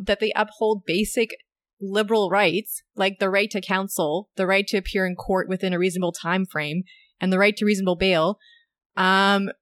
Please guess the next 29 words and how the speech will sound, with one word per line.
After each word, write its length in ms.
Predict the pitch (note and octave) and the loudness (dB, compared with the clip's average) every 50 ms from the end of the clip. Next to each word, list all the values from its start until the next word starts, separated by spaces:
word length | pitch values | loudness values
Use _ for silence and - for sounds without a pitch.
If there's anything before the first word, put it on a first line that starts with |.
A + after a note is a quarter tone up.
| _ _ | _ _
I, 200 | - G3 G3+ - | 0 0 2 2
I 60 | - | 2
don't 100 | A3+ B3+ | 2 4
know 100 | C4 C#4 | 4 4
why 240 | C4+ A#3+ A#3 A3 A#3+ | 4 4 4 4 4
they've 220 | A#3+ A#3 A#3 G#3+ - - | 4 4 2 2 0 -4
put 340 | - - A3 G#3+ G3+ - - | -2 2 2 2 2 0 0
thousands 320 | A#3 G#3 G#3+ A3 A#3 A3+ | 2 2 2 2 2 0
of 120 | G#3+ G3+ - | -2 -2 -2
Canadians 560 | - G#3 F#3+ G3 G3 G#3 G3+ F#3+ F#3+ F#3 - - | -2 0 0 0 0 0 0 -2 -2 -2 -4 -2
under 280 | F#3 F#3 F3+ F#3 F3+ F3 | -2 0 2 2 0 2
house 320 | F3 G3 G3 G#3 - - | 2 2 2 2 0 0
arrest 520 | F3+ F3 E3 D#3 E3 F3+ F#3 - - - - _ _ _ _ _ _ _ _ - _ _ - | 0 0 2 2 2 0 -2 -4 -10 -12 -16 _ _ _ _ _ _ _ _ -20 _ _ -8
and 100 | F#3 - | -4 -2
suspended 540 | - A3+ - - - A3+ A3+ A3 A3 G3 | 0 0 -2 0 0 0 2 2 2 2
basically 400 | F3+ G3 G#3+ G#3+ A3+ - A3 G3+ | 2 0 0 0 0 0 0 0
all 140 | - F#3 G3 | 2 2 0
of 80 | G3 G3 | 2 0
our 80 | F#3+ | 0
charter 320 | F#3+ - - G3 F#3 F3+ D#3+ | -2 -2 -2 -2 0 0 2
rights, 480 | F3+ F#3+ F3+ E3+ F#3+ - - - - - _ _ _ _ _ _ _ _ _ _ - | 2 2 2 0 0 -4 -6 -12 -14 -14 _ _ _ _ _ _ _ _ _ _ -2
and 180 | F#3+ G3+ G3 | -2 2 2
they've 160 | G3+ G3+ F#3 | 2 2 2
not 300 | F#3+ G3 G3+ G#3 A3+ A#3 | 2 2 2 4 4 4
offered 360 | A3 G#3+ A3+ - A3 G3+ F#3+ - - | 4 4 4 2 0 0 0 0 0
any 500 | F#3+ G3+ A3+ A#3 A#3 A#3 A3+ A3 A3 G#3+ G3 | 0 2 4 4 4 4 4 2 0 0 0
justification 720 | G#3+ G#3+ G#3 - A#3+ - A#3 - B3 C4+ C#4 - A3 G3 | -2 -2 -2 -4 -6 -6 -2 0 2 2 2 2 -2 -2
for 180 | F3+ - - - | -2 -4 -6 -6
it. 160 | A#1 - - | -6 -8 -10